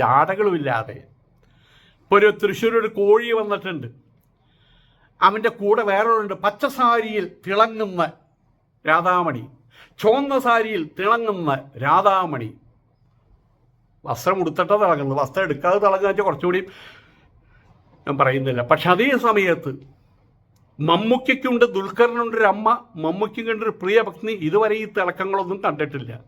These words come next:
അതാണ് തിളക്കം, അതാണ് തിളക്കം, അതാണ് യഥാർത്ഥത്തിലുള്ള തിളക്കം, ഒരു മുസ്ലിം സ്ത്രീയുടെ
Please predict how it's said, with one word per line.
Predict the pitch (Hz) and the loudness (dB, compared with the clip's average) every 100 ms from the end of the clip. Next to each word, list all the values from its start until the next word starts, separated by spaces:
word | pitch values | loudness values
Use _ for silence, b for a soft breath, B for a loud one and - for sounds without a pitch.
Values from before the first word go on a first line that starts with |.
| _ B B | _ B B
അതാണ് | 139 175 247 311 302 | 4 6 6 2 0
തിളക്കം, | 294 285 285 190 - b b 143 | 0 0 -2 -4 -6 b b -2
അതാണ് | 185 233 247 214 | 2 2 0 -4
തിളക്കം, | 160 156 120 - - | -6 -8 -16 -16 -12
അതാണ് | 123 160 175 | -6 -4 -2
യഥാർത്ഥത്തിലുള്ള | 143 143 170 165 180 156 139 135 | -2 -2 -2 -2 -10 -8 -8 -6
തിളക്കം, | 117 - 113 - _ _ b b b b b b 139 | -8 -8 -12 -14 _ _ b b b b b b -2
ഒരു | 151 190 214 - - | 2 2 0 -4 -8
മുസ്ലിം | 139 - 147 151 147 | -8 -4 -2 -2 -2
സ്ത്രീയുടെ | - 131 123 | -10 -8 -6